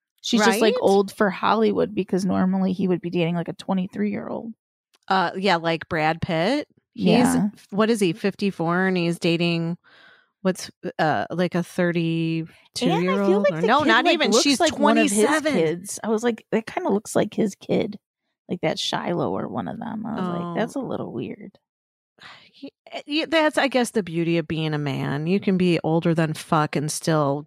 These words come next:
Speaker 2: get the eighteen-year-olds.
Speaker 1: Fifty-six. Usually I say I won't, wouldn't date someone 'cause if they're too close to my dad's
Speaker 2: Same,
Speaker 1: age.
Speaker 2: <laughs> right?
Speaker 1: My dad's sixty-one, but I think I would still date Keanu Reeves. I don't think
Speaker 2: Oh,
Speaker 1: that would
Speaker 2: I
Speaker 1: change
Speaker 2: definitely
Speaker 1: anything.
Speaker 2: would. I would do anything with him. Date him, fuck him, whatever.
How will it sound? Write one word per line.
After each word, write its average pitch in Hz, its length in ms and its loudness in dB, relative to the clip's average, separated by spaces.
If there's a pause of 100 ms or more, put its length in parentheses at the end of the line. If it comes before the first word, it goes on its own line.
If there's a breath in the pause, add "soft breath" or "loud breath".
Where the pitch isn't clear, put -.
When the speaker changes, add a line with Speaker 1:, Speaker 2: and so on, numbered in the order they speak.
Speaker 2:
get 165 140 0
the - 180 -4
eighteen-year-olds. 156 760 -4
Speaker 1:
Fifty-six. 320 840 0
Usually 311 300 -2
I 415 120 -2
say 254 300 2
I 220 60 4
won't, 202 280 2
wouldn't 208 280 0
date 190 260 -4
someone 190 220 0
'cause 190 160 -4
if 180 80 -8
they're 185 180 -2
too 208 220 -6
close 185 300 -2
to - 40 -4
my 180 140 -2
dad's - 380 0
Speaker 2:
Same, 220 320 0
Speaker 1:
age. 185 120 -8
Speaker 2:
<laughs> - 20 -14
right? - 600 0 (240)
Speaker 1:
My 214 140 4
dad's 247 300 2
sixty-one, 202 920 -2
but - 120 -4
I 208 120 2
think 269 220 -4
I 240 80 0
would - 180 -6
still - 220 -8
date - 260 -8
Keanu - 340 -8
Reeves. - 460 -14 (300)
I 190 80 -4
don't 160 80 -2
think 131 160 -6
Speaker 2:
Oh, 87 60 -8
Speaker 1:
that - 80 -8
would 165 60 0
Speaker 2:
I 170 180 2
Speaker 1:
change 196 140 0
Speaker 2:
definitely 147 680 0
Speaker 1:
anything. 143 120 -4
Speaker 2:
would. 151 240 -8 (120)
I 175 160 -6
would 208 160 -4
do 139 120 -8
anything 180 460 -6
with 151 140 -14
him. 120 160 -10
Date 131 260 -8
him, 175 180 -6
fuck - 280 -12
him, 170 320 -8
whatever. 151 720 -6